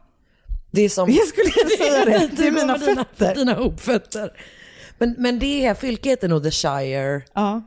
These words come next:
Speaker 1: och inte The Shire.
Speaker 2: Shire.
Speaker 1: <laughs> Nottinghamshire.
Speaker 2: Och det är konstigt att jag vill hela tiden säga Shire.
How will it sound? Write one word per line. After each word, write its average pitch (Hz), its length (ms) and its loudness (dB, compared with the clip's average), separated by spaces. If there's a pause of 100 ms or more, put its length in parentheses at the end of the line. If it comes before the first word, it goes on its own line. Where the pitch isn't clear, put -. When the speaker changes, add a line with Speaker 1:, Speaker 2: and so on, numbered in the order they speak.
(260)
Speaker 1:
och 175 140 4
inte 147 260 -4 (460)
The 160 80 0
Shire. 190 840 0
Speaker 2:
Shire. - 0 - (400)
Speaker 1:
<laughs> - 400 -16
Nottinghamshire. 160 520 -6 (180)
Speaker 2:
Och 220 100 0
det 240 60 2
är - 20 2
konstigt 262 360 0
att 269 120 -4
jag 202 240 0 (160)
vill 202 300 -2
hela 202 280 -2
tiden 190 240 -4
säga 220 400 -2
Shire. 175 760 -4